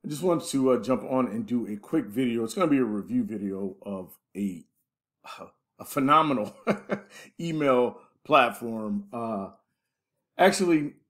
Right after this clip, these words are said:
it's more than an email platform because I don't think I'm doing justice by calling it that. You know, have you ever wanted a, I know everyone loves these all-in-one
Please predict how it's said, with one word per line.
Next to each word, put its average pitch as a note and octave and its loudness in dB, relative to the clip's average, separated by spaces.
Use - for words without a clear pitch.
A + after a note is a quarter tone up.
it's D#3+ 0
more E3 2
than C#3 2
an A#2 -2
email B2+ 0
platform A2+ -2
because A2+ -8
I B2 -2
don't A#2+ -4
think A2 -6
I'm A2 -4
doing G#2 -6
justice G#2+ -8
by - -14
calling A2 -4
it E2+ -14
that. F2+ -14
You C#3 2
know, A2 -2
have D#3+ 0
you C#4+ 4
ever C#4 2
wanted C3 -4
a, G#2 -8
I G#3 6
know A#3+ 10
everyone D#3+ 2
loves A#2 -2
these A2 -10
all-in-one A2+ 0